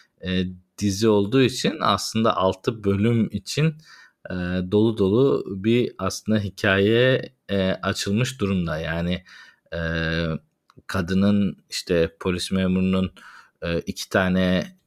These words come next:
yardımcısı var. O yardımcısıyla olan ilişkileri olsun,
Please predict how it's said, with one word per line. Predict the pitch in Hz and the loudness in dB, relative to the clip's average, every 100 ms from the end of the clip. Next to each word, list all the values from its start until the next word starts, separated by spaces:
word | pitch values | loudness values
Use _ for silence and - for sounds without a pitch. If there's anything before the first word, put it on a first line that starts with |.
| - | -18
yardımcısı | 87 90 92 87 90 92 - 104 | -14 -2 0 0 0 -2 0 0
var. | 87 85 | 2 2
O | 82 | 0
yardımcısıyla | 87 85 82 87 90 - 101 95 90 | 0 0 0 -2 -2 -4 -2 -2 2
olan | 87 90 92 | 0 0 -2
ilişkileri | 90 85 - - 87 85 87 | -4 -6 -10 -8 -4 -2 0
olsun, | 80 78 - 82 82 | -2 -4 -6 -6 -6